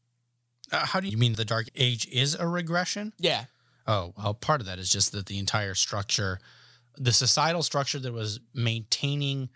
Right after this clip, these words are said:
Speaker 2: From the
Speaker 1: the
Speaker 2: Romans,
Speaker 1: safety and
Speaker 2: right?
Speaker 1: comfort that allowed you to create those technologies has
Speaker 2: Yeah.
Speaker 1: been obliterated.
Speaker 2: Yeah.
Speaker 1: So if you can't find food, you're not gonna build special tools,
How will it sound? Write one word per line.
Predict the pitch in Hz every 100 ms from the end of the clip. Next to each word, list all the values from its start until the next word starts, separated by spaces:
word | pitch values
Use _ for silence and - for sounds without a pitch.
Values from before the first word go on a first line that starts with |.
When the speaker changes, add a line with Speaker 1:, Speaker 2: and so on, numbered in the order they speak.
| -
Speaker 2:
From | 170 156
the |
Speaker 1:
the | 135
Speaker 2:
Romans, | -
Speaker 1:
safety | 147 131 135
and | 127
Speaker 2:
right? | 113
Speaker 1:
comfort | - 131 127 127 123
that | 123 107
allowed | 107 107 123 123
you |
to | 117
create | 110 117 107 117 131
those | 110
technologies | - 104 110 110 107 104
has | 98
Speaker 2:
Yeah. | 98
Speaker 1:
been | 107
obliterated. | 95 92 92 85 85 - -
Speaker 2:
Yeah. | 107 -
Speaker 1:
So | 120
if | 104
you | 120 135
can't | - 139 127
find | 135 123 113
food, | - 127 135
you're | 123
not | 110 110
gonna | 113 107
build | 101 107 101 98 113
special | - 95 92 87
tools, | 101 78 -